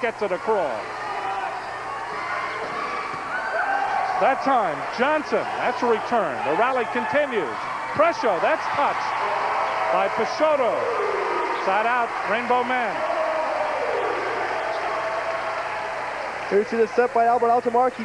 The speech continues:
Speaker 2: just dinks it right off the block of Northridge. Northridge played some tough defense, but the Bows hung tough and prevailed.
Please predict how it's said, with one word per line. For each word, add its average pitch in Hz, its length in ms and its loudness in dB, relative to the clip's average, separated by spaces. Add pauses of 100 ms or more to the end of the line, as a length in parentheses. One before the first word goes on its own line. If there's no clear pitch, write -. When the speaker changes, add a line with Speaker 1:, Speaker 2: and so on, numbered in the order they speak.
Speaker 2:
just 233 180 2 (160)
dinks 269 220 -2
it 233 80 4 (100)
right 262 240 4
off 240 160 4
the 220 100 2
block 214 280 4
of 208 100 0
Northridge. 226 500 2 (680)
Northridge 226 300 2
played 233 240 4
some 208 120 -2
tough 233 280 0
defense, 240 400 -2
but 180 80 -2
the - 80 0
Bows 196 300 2
hung 202 220 2
tough 208 200 0
and 196 80 -6
prevailed. 185 440 4